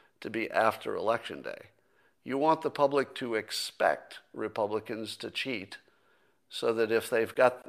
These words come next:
anything that looks like it happened, the, they're already primed. It's like, "Oh, I was expecting that to happen, and there's my evidence." So the burden of evidence can go way, way, way down if you've primed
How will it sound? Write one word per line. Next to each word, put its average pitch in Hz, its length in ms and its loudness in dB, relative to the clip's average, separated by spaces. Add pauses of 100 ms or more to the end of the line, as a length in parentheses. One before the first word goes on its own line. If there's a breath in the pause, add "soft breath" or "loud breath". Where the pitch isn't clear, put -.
anything 170 460 2
that 135 160 2
looks 156 180 0
like 147 180 4
it 110 140 2
happened, 117 480 4 (600 loud breath)
the, 107 200 -4 (140)
they're 110 280 4
already 104 220 6
primed. 92 560 0
It's - 140 -8
like, - 160 -4
"Oh, 98 340 4 (420 soft breath)
I 90 100 -2
was 113 160 -2
expecting 107 540 -2
that 104 200 4
to 98 80 0
happen, 107 320 0
and 82 300 -6
there's 123 280 0
my 110 160 0
evidence." - 560 -4 (640 loud breath)
So 156 280 6
the 143 280 2
burden 170 540 6
of 113 220 6
evidence 117 640 4 (160)
can 117 200 -4
go 107 200 2
way, 170 320 4
way, 151 240 6
way 120 220 2
down 104 480 2 (420 soft breath)
if 110 220 -6
you've 110 240 -8
primed 113 460 -2